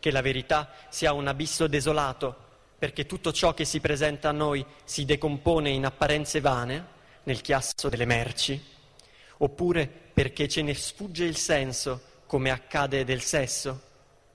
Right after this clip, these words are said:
Perché godere? Perché riprodursi? Ciò che ne risulta è sempre la vanità dell'arte, vanità dell'apparenza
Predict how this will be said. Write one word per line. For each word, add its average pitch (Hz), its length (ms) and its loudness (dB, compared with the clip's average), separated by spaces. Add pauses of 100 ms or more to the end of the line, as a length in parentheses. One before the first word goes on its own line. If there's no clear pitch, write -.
(120)
Perché 131 340 -2
godere? 120 400 0 (280)
Perché 135 340 0
riprodursi? 120 720 -2 (480)
Ciò 190 140 4
che 190 120 4
ne 185 100 2
risulta 196 420 0
è 170 80 0
sempre 226 400 0
la 156 140 4
vanità 185 560 0
dell'arte, 127 840 -2 (600)
vanità 143 500 2
dell'apparenza 160 920 -2